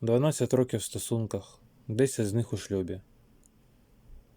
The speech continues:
Мені хотілося його підтримати, тож я запропонував поїхати на рибалку. У дитинстві ми з батьком часто їздили втрьох.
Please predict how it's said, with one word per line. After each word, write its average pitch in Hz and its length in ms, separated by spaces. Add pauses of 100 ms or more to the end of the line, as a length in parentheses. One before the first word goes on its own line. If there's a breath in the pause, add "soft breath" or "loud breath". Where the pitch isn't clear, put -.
(920)
Мені 160 140
хотілося 151 460
його 135 140
підтримати, 127 720 (260)
тож 113 220
я 127 100
запропонував 120 640
поїхати 120 420
на 107 120
рибалку. 95 580 (1400)
У 120 80
дитинстві 131 480
ми 131 140
з 120 60
батьком 127 420
часто 139 360
їздили 95 340
втрьох. - 500